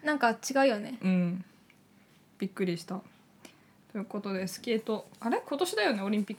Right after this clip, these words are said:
Speaker 2: クあるの、冬の。あれ？
Speaker 1: あれ？
Speaker 2: 来年？
Speaker 1: 多分、ん？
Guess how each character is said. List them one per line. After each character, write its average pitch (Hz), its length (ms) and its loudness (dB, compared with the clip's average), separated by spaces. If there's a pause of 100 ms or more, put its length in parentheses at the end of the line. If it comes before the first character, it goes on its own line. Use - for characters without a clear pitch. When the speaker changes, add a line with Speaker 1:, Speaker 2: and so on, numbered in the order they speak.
Speaker 2:
ク 185 140 -4
あ 185 100 -4
る 185 100 -6
の、 185 140 -6
冬 202 340 -2
の。 185 200 -4 (160)
あ 214 80 -4
れ？ 359 120 -4 (720)
Speaker 1:
あ 277 80 2
れ？ 330 160 0 (380)
Speaker 2:
来 226 140 2
年？ - 0 -
Speaker 1:
多 330 80 6
分、 370 80 -2
ん？ 381 300 -10